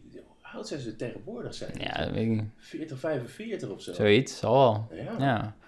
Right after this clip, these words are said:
Speaker 2: Maar Braga was ook wel, eh,
Speaker 1: Ja, absoluut.
Speaker 2: Ja.
Speaker 1: Ik vond, ik vond, ik vond Katja Schuurman ook wel vroeger, eh, heel
Speaker 2: Nee,
Speaker 1: leuk.
Speaker 2: heeft, heeft nooit gedaan voor mij.
Speaker 1: Maar niet, nee?
Speaker 2: Nee.
Speaker 1: Hm.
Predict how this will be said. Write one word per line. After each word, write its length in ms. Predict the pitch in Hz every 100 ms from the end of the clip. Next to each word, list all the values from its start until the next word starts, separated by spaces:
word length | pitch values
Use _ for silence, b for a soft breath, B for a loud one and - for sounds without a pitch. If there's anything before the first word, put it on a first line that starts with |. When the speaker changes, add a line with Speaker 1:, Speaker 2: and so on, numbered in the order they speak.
| b
Speaker 2:
Maar 120 | - 113
Braga 300 | 165 185 117
was 140 | 107
ook 140 | 156
wel, 280 | 113 104 104
eh, 280 | 101 101 101 104 - _ _ _
Speaker 1:
Ja, 120 | 117
absoluut. 520 | - - 156 90 - - _
Speaker 2:
Ja. 320 | - - 110
Speaker 1:
Ik 60 | 143 156
vond, 140 | 160
ik 120 | 156
vond, 200 | - 156
ik 100 | 139
vond 140 | 135 127
Katja 200 | 131 127
Schuurman 280 | 151 151
ook 160 | 123 92
wel 140 | 90 85
vroeger, 440 | - - 87 82
eh, 60 | 78 78 78 - - -
heel 120 | 143
Speaker 2:
Nee, 120 | 127
Speaker 1:
leuk. 80 | 113
Speaker 2:
heeft, 360 | 113 120 139 -
heeft 140 | 147
nooit 220 | 147 156 139
gedaan 260 | 135 131
voor 100 | 113
mij. 220 | 104 101 101
Speaker 1:
Maar 120 | - 110
niet, 260 | 151 -
nee? 280 | 170 254 - -
Speaker 2:
Nee. 300 | 123 139 95 - - - - - -
Speaker 1:
Hm. 60 | -